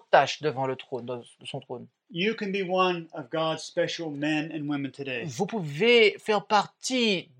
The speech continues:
Speaker 1: de l'une de ces personnes qui seront un membre de l'équipage de cette force spéciale de Dieu aujourd'hui.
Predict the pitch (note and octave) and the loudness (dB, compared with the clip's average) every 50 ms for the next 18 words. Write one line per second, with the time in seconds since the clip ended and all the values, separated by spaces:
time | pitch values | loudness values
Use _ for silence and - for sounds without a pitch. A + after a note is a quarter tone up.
0 | - - - F#3 E3+ E3 D#3+ D#3 D3+ - D3 D3 D3 D#3 F3+ G#3+ G#3+ G3+ F#3 F3 | -16 -2 2 2 4 6 4 4 2 0 -2 -4 -2 0 0 0 0 2 0 0
1 | D#3 - - E3 F3+ F3 E3 - - - - - A#3 A3 G3 F3+ E3 D#3+ D3+ - | 0 0 -2 0 2 2 0 0 -4 -8 -2 4 6 6 6 6 2 -2 -4 -6
2 | _ - - E3 D3+ - - - - - E3 D#3 D3+ D3 C3+ B2+ C3+ D3 D#3 D3+ | _ -10 -8 -6 -6 -6 -8 -10 -8 -4 -2 0 0 0 -2 -2 -2 0 0 2
3 | D3 D3 - - _ _ _ C#3+ D3 D3 D3 D#3 D#3+ - - _ C#3 C#3+ D3+ E3 | 2 0 -2 -6 _ _ _ -6 -6 -4 -4 -4 -6 -6 -10 _ -14 -6 -4 -4
4 | F3 D3 D3 C#3+ C#3+ C3+ - D3 C3+ F3 E3+ D#3 C3+ A#2+ A#2 B2 C3 - - C3 | -2 -2 -2 -4 -4 -6 -8 0 6 6 6 6 6 0 -6 -10 -10 -10 -10 -12
5 | - _ _ - - F3+ D#3 - - F3 D#3+ - G#3 F3 D3+ C3 C3 B2 B2 C3+ | -14 _ _ -4 -2 -2 -2 0 -2 -4 2 4 4 4 4 2 -4 -8 -6 -6
6 | C3+ A#2+ A2+ A#2+ A#2+ A#2 A#2+ A#2 | -6 -6 -8 -10 -14 -14 -16 -18